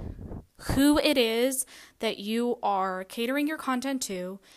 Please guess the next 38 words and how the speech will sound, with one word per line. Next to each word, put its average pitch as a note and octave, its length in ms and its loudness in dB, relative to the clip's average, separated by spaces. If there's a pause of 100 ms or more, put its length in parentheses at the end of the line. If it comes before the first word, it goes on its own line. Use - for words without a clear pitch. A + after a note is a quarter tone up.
(100)
How - 240 -6
do A#3 80 -4
you C4+ 80 -2
wanna D#4 180 0
influence G3 560 -6
them? F3+ 340 -10
What A3+ 180 -8
voids G#3 380 -4
do C4 100 -6
you C4 100 -2
wanna C4+ 220 0
fill G#3 240 -6
for G3 220 -8
them? G#3 500 -8 (800)
How F3+ 220 -6
do F#3 40 -4
you G#3 80 -4
wanna A#3+ 140 -2
impact A#3+ 360 -4
their C4 120 2
lives? G#3 360 0
How E3 100 -6
do E3+ 40 -6
you F#3 60 -8
wanna A3+ 160 -6
serve G#3+ 380 -6
them? G3 400 -10 (1500)
And A3+ 260 0
that B3 280 4
helps - 360 -4
define A#3 520 -4
your A3 440 -2
personal G#3+ 460 -8
brand, - 460 -14 (580)
because A3+ 320 -4
it - 140 -4
helps C4 300 -2
inform A#3 680 0